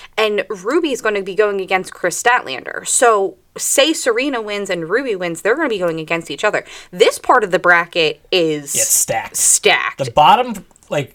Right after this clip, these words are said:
Speaker 1: Yes.
Speaker 2: the bottom half of this bracket is Serena Deeb, Hikaru Shida, Ruby Soho, Chris Statlander, Nyla Rose, and then Penelope Ford, who's already been eliminated.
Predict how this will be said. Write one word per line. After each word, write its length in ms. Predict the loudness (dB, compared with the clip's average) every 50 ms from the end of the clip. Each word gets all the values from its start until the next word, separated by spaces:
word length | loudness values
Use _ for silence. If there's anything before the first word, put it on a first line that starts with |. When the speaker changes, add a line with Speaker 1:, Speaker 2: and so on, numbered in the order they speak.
| -14 -4
Speaker 1:
Yes. 300 | 0 2 2 2 0 -2
Speaker 2:
the 140 | -4 0 2
bottom 300 | 4 4 4 4 2 0
half 280 | -2 -2 -2 -4 -4
of 80 | -8 -10
this 160 | -8 -8 -8
bracket 600 | -8 -6 -4 -2 -2 -2 -2 -4 -6 -6 -6 _
is 160 | -12 -10 -8 -6
Serena 400 | -6 -6 -4 -4 -2 -2 -2 -2
Deeb, 340 | -2 -4 -4 -4 -4 -4
Hikaru 440 | -6 -8 -8 -2 2 2 2 2 2
Shida, 440 | -2 -6 -6 -6 -6 -6 -6 -6 -6 -10 _ _ _ _ _ _ _ _ _ -8
Ruby 280 | -4 -4 -2 -2 -2
Soho, 460 | -2 0 2 2 2 2 0 -2 -2 -2
Chris 260 | -2 -2 -4 -4 -2 0
Statlander, 520 | 0 2 2 2 0 0 -2 -2 -2 -4
Nyla 300 | -4 -2 0 0 0 -2
Rose, 220 | -2 -4 -4 -6
and 100 | -8 -10
then 80 | -10 -10
Penelope 380 | -10 -8 -8 -6 -6 -6 -8 -10
Ford, 240 | -8 -8 -8 -8
who's 120 | -8 -8 -6
already 220 | -4 -4 -4 -6
been 160 | -8 -10 -10
eliminated. 460 | -10 -8 -8 -8 -8 -8 -10 -10 -12